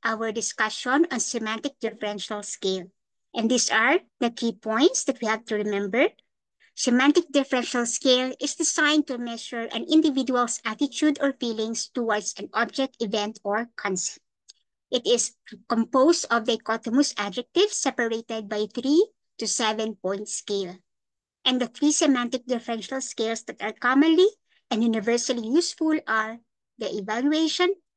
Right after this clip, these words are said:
potency, and activeness. So here are the references for this video.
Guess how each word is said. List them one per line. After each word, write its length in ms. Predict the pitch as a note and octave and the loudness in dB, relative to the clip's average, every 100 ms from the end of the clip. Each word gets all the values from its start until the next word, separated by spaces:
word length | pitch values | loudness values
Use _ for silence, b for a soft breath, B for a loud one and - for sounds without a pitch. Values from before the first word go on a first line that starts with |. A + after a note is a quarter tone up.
| - | -6
potency, 680 | A3 A#3+ B3 A#3 - B3 B3+ _ | -4 -4 -6 -6 -6 -6 -8 _
and 180 | A3 G#3+ | -14 -8
activeness. 920 | G3 F#3+ - F3+ F#3+ F3+ - - - _ _ _ _ _ _ _ _ _ _ _ _ _ - | -8 -8 -10 -6 -4 -4 -8 -12 -12 _ _ _ _ _ _ _ _ _ _ _ _ _ -16
So 300 | - G#3+ G#3 | -8 -6 -4
here 240 | C4+ D4+ B3 | 2 2 2
are 120 | B3 | 0
the 180 | A#3 A3 | 0 -2
references 720 | A3+ - A#3+ A#3+ C4+ E4 - | -4 -6 -8 -4 -2 -2 -2
for 160 | B3+ | -4
this 240 | A3+ A3+ - | -4 -6 -6
video. 720 | A3+ A3 G#3+ A3 C#4 A#4 | -6 -6 -4 -2 2 0